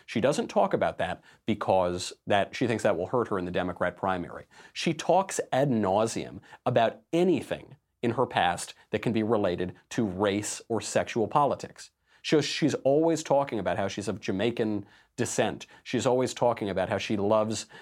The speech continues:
traditionally ethnic, uh, musical genres. So she loves reggae, she loves this, she loves that. But then when you push her just even one question in on what she likes about those genres, she can't name a single song.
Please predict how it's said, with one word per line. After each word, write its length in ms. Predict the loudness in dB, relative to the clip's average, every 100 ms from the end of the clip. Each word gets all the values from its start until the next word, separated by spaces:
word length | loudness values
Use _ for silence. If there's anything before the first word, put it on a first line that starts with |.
| -18 -4
traditionally 880 | 0 2 2 2 2 2 0 -2 -6 -16 _ _
ethnic, 600 | -2 2 0 0 -4 -8 -2
uh, 200 | 0 0
musical 640 | 0 2 2 0 -2 -4
genres. 520 | -2 -4 -4 -10 -10
So 360 | -4 -2 -2 -6
she 180 | -4 -2
loves 360 | 2 2 2 0
reggae, 560 | 2 2 2 -2 -2 -8
she 160 | -4
loves 300 | -2 -2 0
this, 140 | -2 -2
she 140 | -2
loves 240 | -2 -2
that. 220 | -2 -4 -6 _ _ _ _ _ _
But 200 | -6 -2
then 300 | 0 0 0 -4 _ _ _
when 180 | 2 4
you 80 |
push 340 | 2 0 -2 0
her 120 | 0
just 340 | 0 -2 -4 -14 _ _ _
even 460 | 0 2 2 0 2
one 240 | 2 2
question 500 | 2 0 2 0 2
in 160 | 2 0
on 220 | -2 0
what 160 | 0
she 160 | 0 0
likes 320 | 2 0 -2
about 300 | -2 0 0
those 160 | -4 -4
genres, 460 | -4 -4 -8 -12 -16 -20 _
she 200 | -10 -8
can't 400 | -8 -4 -2 0
name 280 | 0 2 2
a 60 | -2
single 640 | -6 -4 -2 0 0 -2 -8 -12
song. 640 | -2 2 2 2 -4